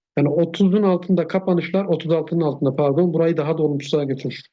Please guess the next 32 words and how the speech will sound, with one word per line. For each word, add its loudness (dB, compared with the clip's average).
Serkan 0
Candan 2
demiş 0
ki, 2
e, 2
"Sizin 0
ekibe 2
kurba 0
katılabilir 0
miyim? 2
Ben 2
de 2
on 2
yıldır 0
trade 2
ediyorum, 2
taşıyorum. 0
Tüm -2
marketler 0
yapabilen 0
her 4
şeyi -2
yapıyorum. 0
Birbirimize 2
faydamız 0
dokunsun." -4
Ya 2
bizim 4
bir -2
Telegram 0
grubumuz 2
var. 0